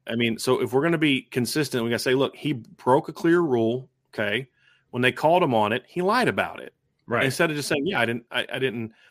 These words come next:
Speaker 1: And when I mean, if you're gonna lie, lie and be like, "Wait a minute, that's not allowed? Like, I thought I was in good place. I, I thought that was okay. You know,
Speaker 2: Sure.
Speaker 1: I did, I got it on my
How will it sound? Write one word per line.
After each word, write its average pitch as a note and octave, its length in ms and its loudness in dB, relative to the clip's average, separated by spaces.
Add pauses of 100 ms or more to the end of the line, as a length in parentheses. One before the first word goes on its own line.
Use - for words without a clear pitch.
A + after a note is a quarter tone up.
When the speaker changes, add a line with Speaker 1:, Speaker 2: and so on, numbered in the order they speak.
(180)
Speaker 1:
And F#3 240 4
when G3 100 6
I G#3+ 80 2
mean, A#3 260 -2
if F3 160 -2
you're F3 100 2
gonna B3 160 2
lie, C3+ 460 0
lie E3+ 240 -2
and D#3 100 -4
be C#3+ 80 0
like, A#2 140 2
"Wait D#3 100 -6
a - 20 -6
minute, A2+ 240 -4
that's B2+ 180 -8
not D#3+ 120 -2
allowed? C#3 420 -2 (400)
Like, - 220 -10
I C#3 140 -6 (220)
thought D#3 180 2
I D3 40 2
was C3+ 160 0
in C3 60 -6
good B2+ 160 -2
place. F#3+ 320 -2
I, A2+ 200 -2 (100)
I - 60 -6
thought C3+ 300 0
that B2 100 -2
was A2 120 -4
okay. C3 460 0 (100)
You B2+ 100 -10
know, A2 160 -2
Speaker 2:
Sure. G#2+ 240 0
Speaker 1:
I A#2+ 60 -8
did, A#2 220 -8
I - 60 -10
got A#2 80 -10 (160)
it B2+ 60 -4
on C3+ 120 0
my B2 260 -2